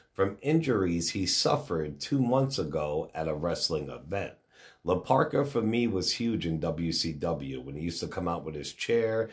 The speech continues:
and his skeleton, uh, suit and mask and do his little dance, but he could put on a hell of a performance in the ring. And also another W C W wrestler and Japanese legend,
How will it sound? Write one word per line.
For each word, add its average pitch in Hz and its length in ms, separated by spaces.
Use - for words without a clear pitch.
and 80 140
his 78 100
skeleton, 101 640
uh, 76 340
suit - 460
and 98 220
mask 98 420
and 82 100
do 85 140
his 82 160
little 78 240
dance, 120 460
but 117 120
he 117 100
could 113 200
put 117 120
on 98 160
a 80 60
hell 87 180
of 69 160
a 73 60
performance 80 720
in 73 100
the 67 80
ring. 92 360
And 92 160
also 127 520
another 120 360
W 92 400
C 90 200
W 85 420
wrestler 92 520
and 78 140
Japanese 80 720
legend, 90 560